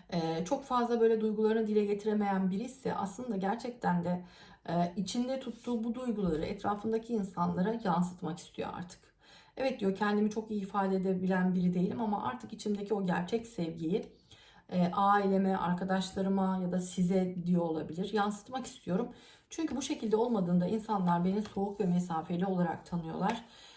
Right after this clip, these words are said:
E, insanların gözünde de yanlış bir intiba yaratmış oluyorum diyor arkadaşlar. E, bunun dışında bu kişi masumiyet enerjilerinde hayatına yeniden ve sıfırdan başlamak istediği durumları var.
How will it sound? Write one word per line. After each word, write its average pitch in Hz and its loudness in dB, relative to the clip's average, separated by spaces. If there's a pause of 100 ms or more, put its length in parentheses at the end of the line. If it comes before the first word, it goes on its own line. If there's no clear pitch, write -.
(220)
E, 175 -2
insanların 226 2
gözünde 190 4
de 233 8
yanlış 208 2
bir 233 -2
intiba 190 2
yaratmış 180 -2
oluyorum 175 0
diyor 185 2
arkadaşlar. - -4 (640)
E, 214 4
bunun 330 0
dışında 285 -2
bu 285 -4
kişi 294 -8
masumiyet 240 -2
enerjilerinde 175 0 (380)
hayatına 226 2
yeniden 233 2
ve 220 0
sıfırdan 175 -2
başlamak 180 0
istediği 165 -6
durumları 202 0
var. 220 0